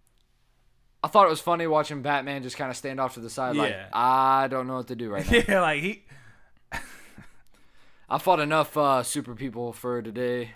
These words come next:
Speaker 2: I like that Superman started the fight, and then, you know, they try to, you know, they had this powerful scene where it's like, "They're President, Mister President, they're really far in, uh, out Earth's orbit that we can shoot nukes at 'em and be safe from, and it won't affect the planet.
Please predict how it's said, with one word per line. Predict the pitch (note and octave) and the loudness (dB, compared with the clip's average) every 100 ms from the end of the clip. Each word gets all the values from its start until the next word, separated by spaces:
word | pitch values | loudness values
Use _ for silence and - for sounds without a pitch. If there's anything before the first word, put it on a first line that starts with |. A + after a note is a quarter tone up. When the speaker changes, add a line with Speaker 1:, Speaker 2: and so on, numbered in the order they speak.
| - | -2
Speaker 2:
I | D3 | 4
like | F#3+ G3 | 4 4
that | F#3 E3 - | 4 2 2
Superman | - F3 F3 D#3 | -4 -2 -2 -2
started | - D3 D#3+ | -2 2 2
the | E3 | 2
fight, | E3 E3+ F3 B2+ | 6 8 8 4
and | C#3 | -2
then, | C3 B2 A#2+ | 0 0 -2
you | A#2+ B2+ | -4 -4
know, | A2+ | -2
they | A#2+ B2 | 0 0
try | A#2+ D3+ | -2 0
to, | C3 A2+ - - - - - | 2 4 6 6 4 2 -2
you | C3 | -4
know, | B2+ | -4
they | C3 C3 | -4 -2
had | C3+ | -4
this | B2+ | -4
powerful | - C3+ C#3 A2+ | 0 4 4 2
scene | - C3 B2 A#2+ | -6 -4 -4 -4
where | A2 A2 | -4 -4
it's | A2 | -6
like, | G2+ F2 - - - G#2+ B2 | -10 -12 -20 -20 -20 -14 -6
"They're | C3 B2+ A2 - - - - | -4 -4 -6 -12 -20 -20 2
President, | - F#3 C#3 C3+ | 6 6 4 -6
Mister | D#3 D#3+ | -4 -4
President, | D3+ F3+ D3 C3+ A2 - - | 2 2 2 -4 -10 -18 -4
they're | C#3+ | -2
really | D#3+ F3 D#3+ | 0 0 0
far | - F3 D#3+ D3 C#3+ | 2 6 6 4 0
in, | C#3 | -2
uh, | A#2+ A2+ G#2+ - | -2 -2 -6 -2
out | C3 D#3 C#3 C#3 | 4 4 2 0
Earth's | D3+ C#3 - - | -2 -2 -8 -10
orbit | - E3 C#3+ B2 - | 0 2 2 -2 -6
that | B2+ | -6
we | C#3+ | -4
can | C3 | -6
shoot | B2 D#3+ C3+ | -8 -8 -6
nukes | D#3 D#3 D3 | -4 -4 -8
at | A2+ | -8
'em | A#2 A#2+ | -10 -12
and | A#2+ | -10
be | A#2+ | -12
safe | A2+ D3 B2+ - | -6 -4 -4 -4
from, | A#2+ A2+ - | -10 -10 -16
and | A#2 | -12
it | |
won't | A#2+ B2+ A#2 | -8 -8 -6
affect | C3+ B2+ | -6 -6
the | |
planet. | G#2+ C3 A2+ G#2 | -8 -6 -6 -12